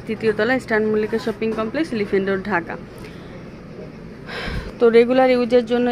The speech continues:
এগুলো হচ্ছে একদম পারফেক্ট রেগুলার ইউজের জন্য। আর এখানে হচ্ছে খুব সুন্দর করে হচ্ছে ফোমের ব্রা দেওয়া আছে। ফোমের ব্রা এখানে কিন্তু ভিতরে স্টিক সাপোর্টের মতো দেওয়া, এই যে এখানে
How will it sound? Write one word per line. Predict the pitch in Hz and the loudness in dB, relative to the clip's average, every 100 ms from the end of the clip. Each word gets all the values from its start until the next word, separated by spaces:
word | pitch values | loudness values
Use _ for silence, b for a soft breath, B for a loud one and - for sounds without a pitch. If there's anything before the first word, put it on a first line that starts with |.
| 240 | 0
এগুলো | 233 233 240 | 0 0 0
হচ্ছে | 233 247 220 | 0 0 -2
একদম | 208 226 - | 0 -2 0
পারফেক্ট | 190 180 214 254 - - | -2 0 -2 -4 -6 -6
রেগুলার | 202 196 214 214 | -4 0 2 2
ইউজের | 208 208 208 196 | 2 0 -2 0
জন্য। | 196 220 359 B B B B B - - 190 | 2 2 -2 B B B B B -10 -2 2
আর | 190 190 190 202 | 2 2 0 2
এখানে | 220 240 240 | 2 2 0
হচ্ছে | 226 254 | 2 -2
খুব | 247 247 - | 0 -4 0
সুন্দর | 233 220 220 | 2 2 2
করে | 233 233 240 | 2 2 2
হচ্ছে | 226 - 247 240 | 0 2 0 2
ফোমের | 226 220 220 214 | 0 2 0 2
ব্রা | 214 220 | 2 4
দেওয়া | 214 202 190 | 4 2 0
আছে। | - 320 403 B B B B - | 0 -2 -2 B B B B -10
ফোমের | - 226 226 233 214 | 0 4 4 2 4
ব্রা | 220 226 233 190 | 4 4 4 0
এখানে | 202 226 220 220 | 0 0 0 0
কিন্তু | 220 220 208 | -2 -2 -2
ভিতরে | 214 208 214 226 220 | 0 2 2 2 0
স্টিক | 226 226 | -4 -2
সাপোর্টের | - 214 220 220 220 208 | 0 0 0 0 2 0
মতো | 190 185 | 0 -4
দেওয়া, | 127 85 - | -4 -6 -6
এই | 185 | -2
যে | 190 | -2
এখানে | 190 208 | 0 -2